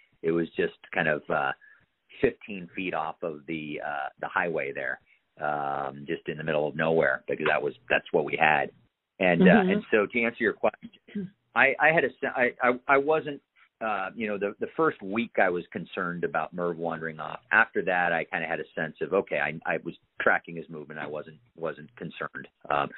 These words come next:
Speaker 1: I
Speaker 2: Mm-hmm.
Speaker 1: wasn't concerned about, you know, any other random <laughs> acts of violence or anything like
Speaker 2: Uh-huh.
Speaker 1: that against us. Um, so no, that, that, that, that wasn't a, a, a concern.
Speaker 2: Okay, well, that's good. I,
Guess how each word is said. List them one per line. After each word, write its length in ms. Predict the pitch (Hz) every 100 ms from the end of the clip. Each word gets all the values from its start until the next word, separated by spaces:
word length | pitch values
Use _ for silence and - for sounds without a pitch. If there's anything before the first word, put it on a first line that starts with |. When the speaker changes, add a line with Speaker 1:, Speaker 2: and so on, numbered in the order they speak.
| -
Speaker 1:
I 120 | 107 98
Speaker 2:
Mm-hmm. 100 | 110
Speaker 1:
wasn't 300 | 113 110 -
concerned 420 | 95 - 95 87
about, 340 | 82 80 76 - _ _
you 60 | 78
know, 60 |
any 200 | 101 95
other 300 | 87 85 85
random 600 | 76 82 87 87 82 78 78 _
<laughs> 160 | _ -
acts 260 | - 113 -
of 120 | 85
violence 480 | 82 80 101 90 87
or 140 | 95 95
anything 260 | 151 - 98
like 120 | 104
Speaker 2:
Uh-huh. 200 | 240 214
Speaker 1:
that 100 | 98
against 340 | 92 85 -
us. 180 | 80 76 - _ - - _ _ _ -
Um, 540 | 78 73 71 69 69 71
so 140 | 90
no, 240 | 87 101 78 -
that, 220 | 78 -
that, 200 | 80 -
that, 160 | 92 -
that 160 | 98 80
wasn't 340 | 90 82 78
a, 160 | 73 67 _
a, 320 | 71 69 - 67
a 40 |
concern. 420 | - - - - - _ _ _ _ _ -
Speaker 2:
Okay, 520 | - 247 330 202 185 -
well, 140 | 190 202
that's 240 | 214 214 -
good. 160 | 208 190
I, 160 | 180